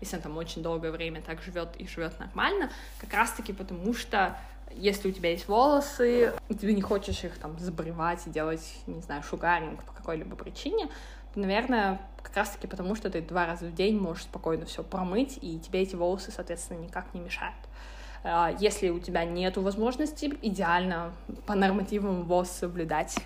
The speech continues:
вс-, все правила. Возможно, есть какая-то адекватная там длина, которая не так сильно соприкасается со входом во влагалище, с выделениями,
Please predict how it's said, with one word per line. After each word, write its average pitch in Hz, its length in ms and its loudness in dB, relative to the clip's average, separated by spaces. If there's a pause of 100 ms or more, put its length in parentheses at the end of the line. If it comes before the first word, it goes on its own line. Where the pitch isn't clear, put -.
(160)
вс-, - 320 -4
все 175 420 4 (420)
правила. 294 400 8
Возможно, 202 460 4
есть 185 240 0
какая-то 180 580 0 (440)
адекватная 190 680 4
там 160 260 -4 (420)
длина, 175 560 4
которая 196 320 0
не 190 100 2
так 185 140 -4
сильно 190 300 0
соприкасается - 680 -6
со - 120 -10
входом 240 460 2
во 196 40 -2
влагалище, 196 640 2
с - 140 -10
выделениями, 190 760 4